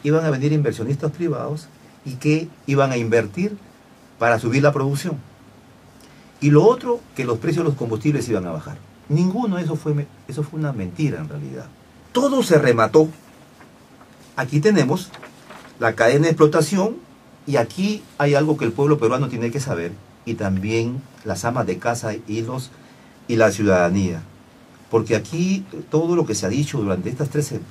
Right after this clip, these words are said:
tres semanas es una campaña mediática que creo que le hace daño al Perú. No a Petroperú. Por lo siguiente,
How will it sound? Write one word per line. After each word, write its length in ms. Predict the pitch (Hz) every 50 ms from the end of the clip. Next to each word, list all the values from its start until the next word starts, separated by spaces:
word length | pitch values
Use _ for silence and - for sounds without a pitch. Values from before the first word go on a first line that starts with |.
| - -
tres 140 | - 147 135
semanas 680 | - 95 87 92 113 131 131 120 110 113 120 117 - -
es 80 | - 117
una 160 | 123 123 104
campaña 360 | - - 90 110 110 120 120
mediática 640 | - 123 85 87 101 98 113 110 - 120 120 123 127 - - - - - - - - - - -
que 120 | - 120
creo 180 | 120 127 127 127
que 140 | 123 110 101
le 80 | 104
hace 160 | 110 107 117 98
daño 240 | 104 117 117 98
al 80 | 82 82
Perú. 200 | - 71 71 - - - - - - -
No 140 | - 233 285
a 80 | 269 247
Petroperú. 460 | 226 185 175 165 151 147 147 170 175 - - - - - - - - -
Por 120 | 180 190
lo 80 | 196 175
siguiente, 480 | 190 190 214 220 208 151 139 - -